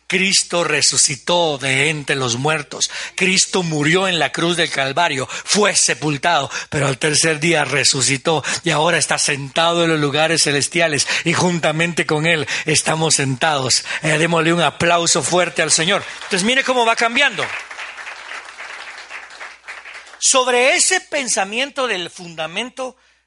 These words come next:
que los apóstoles pusieron, por ejemplo, si viene un, un, un señor que, que es el, ¿cómo se llama? Mano de obra, el,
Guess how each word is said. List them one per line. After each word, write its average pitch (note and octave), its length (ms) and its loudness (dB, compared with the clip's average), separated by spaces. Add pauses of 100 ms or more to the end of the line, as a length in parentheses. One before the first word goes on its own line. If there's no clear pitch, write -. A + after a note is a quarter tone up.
que D3+ 100 -20
los - 140 -8
apóstoles G3 560 -6
pusieron, F#3 540 -8 (1200)
por D3 120 -16
ejemplo, E3+ 520 -4 (840)
si - 180 -8
viene G3+ 280 -2
un, G#3 340 -6 (760)
un, G3+ 480 -14
un G3 160 -10
señor F#3 440 -4
que, F3 200 -12
que D#3+ 160 -4
es F3 100 -4
el, D#3+ 240 -8
¿cómo G3+ 180 -14
se G3+ 100 -6
llama? G3 120 -2
Mano G3 240 -2
de F#3 140 -2
obra, F#3 320 -2
el, B2+ 140 -14